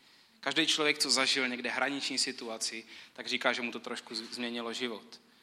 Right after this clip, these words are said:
I když třeba nemá osobní vztah s Bohem, říká: "Víc, víc si vážím každýho rána,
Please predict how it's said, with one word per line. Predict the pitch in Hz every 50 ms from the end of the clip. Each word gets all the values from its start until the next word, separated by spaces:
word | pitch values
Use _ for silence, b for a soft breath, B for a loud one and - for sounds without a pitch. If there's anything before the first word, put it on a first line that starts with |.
| b b
I | - 151
když | 160 180 170 -
třeba | - - 165 151 151 143 139 131 - - - - -
nemá | 139 143 151 143
osobní | 143 139 - 143 139 139 131
vztah | - - - 127 123
s | 120
Bohem, | 123 127 120 120 117 117
říká: | 123 120 - - 113 110 113 113
"Víc, | 131 123 - - - 131 131
víc | 127 135 135 - -
si | 139
vážím | 123 123 117 113 - 120 117
každýho | 127 120 113 113 117 110 117 117
rána, | 113 110 110 110 110 107 -